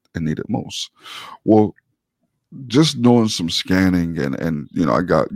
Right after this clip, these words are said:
Google Alerts set up for certain topics, and, uh, two articles came up, man, <laughs> that just literally blew me away. 'Cause just when you think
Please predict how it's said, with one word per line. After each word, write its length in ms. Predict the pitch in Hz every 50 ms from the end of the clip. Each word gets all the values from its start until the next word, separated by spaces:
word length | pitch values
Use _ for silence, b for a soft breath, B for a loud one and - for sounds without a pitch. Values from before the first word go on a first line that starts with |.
| 95 90
Google 440 | 98 107 101 87 87 87 76 76 73
Alerts 280 | 82 82 - - -
set 280 | - - - 87 71 71
up 180 | 69 - - -
for 140 | - 78 78
certain 300 | - - 87 73 62 -
topics, 680 | - 85 80 87 - - 52 50 - - - - B B B B B B B B B _ -
and, 220 | 87 80 82 76
uh, 260 | 78 73 73 73 67 - _ _ _ _ _ -
two 320 | - - 143 151 139 113 - -
articles 680 | 87 92 110 117 117 101 - - 67 62 60 - -
came 380 | - - 73 65 62 60 78
up, 160 | 58 50 - - -
man, 500 | 64 53 55 50 50 50 52 - 123 - b b b b b b b
<laughs> 380 | b - - 640 605 453 -
that 220 | - - 107 87 95
just 320 | 95 110 107 101 - - - _ _ -
literally 680 | 101 101 101 113 127 123 117 104 95 92 71 80 92 110 113 -
blew 640 | 90 82 92 92 95 101 101 104 101 101 98 - - - - -
me 200 | 95 92 92 90
away. 380 | 85 82 78 67 58 50 52 - B B B B B B B B B B
'Cause 200 | - 117 92 80
just 300 | 92 110 120 143 139 -
when 160 | 147 131 113
you 140 | 101 101 98
think 360 | 87 - - 69 71 - -